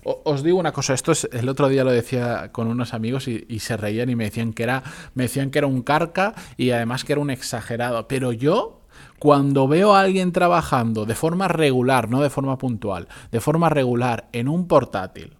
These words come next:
trabajando desde el portátil directamente, o sea, como casi tienen prácticamente un puesto fijo,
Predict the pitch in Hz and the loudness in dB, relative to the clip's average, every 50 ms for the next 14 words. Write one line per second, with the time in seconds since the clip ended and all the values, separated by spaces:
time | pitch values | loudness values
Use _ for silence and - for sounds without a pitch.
0 | _ _ _ _ _ _ - - - - 151 147 143 - - 180 190 202 190 165 | _ _ _ _ _ _ -20 -6 2 4 4 6 6 6 4 6 8 6 8 8
1 | 175 165 156 147 147 143 143 156 156 - 165 160 147 143 135 131 - 131 120 110 | 6 4 6 4 2 4 4 2 2 2 0 0 0 0 -2 0 -2 -2 -2 -2
2 | 107 107 110 - 160 127 - - 147 147 - - - - 185 180 - 208 175 175 | -2 -2 4 4 4 4 4 0 -2 -2 -2 -4 0 2 2 2 2 0 0 2
3 | 185 185 180 180 175 170 185 180 180 180 185 180 180 180 175 180 175 156 - 170 | 0 2 2 0 -2 -2 -2 -4 -2 -4 -6 -6 -6 -6 -4 -4 -4 -4 -4 -6
4 | 156 - - 143 - - 107 98 - 104 98 - | -6 -6 -10 -12 -10 -10 -12 -12 -12 -14 -16 -16